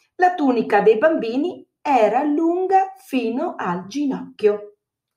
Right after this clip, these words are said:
E le donne come vestivano? Le donne avevano tuniche lunghe fino alle caviglie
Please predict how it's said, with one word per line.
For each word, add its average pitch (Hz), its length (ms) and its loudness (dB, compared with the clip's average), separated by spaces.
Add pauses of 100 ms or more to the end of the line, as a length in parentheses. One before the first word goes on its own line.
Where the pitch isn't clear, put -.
(460)
E 247 100 -6
le 302 140 -2
donne 370 420 0
come 240 260 -2
vestivano? 175 1000 -2 (720)
Le 359 180 0
donne 262 800 0 (140)
avevano 220 600 0
tuniche 254 680 -2
lunghe 247 420 -4
fino 226 300 -6
alle 202 180 2
caviglie 175 840 -4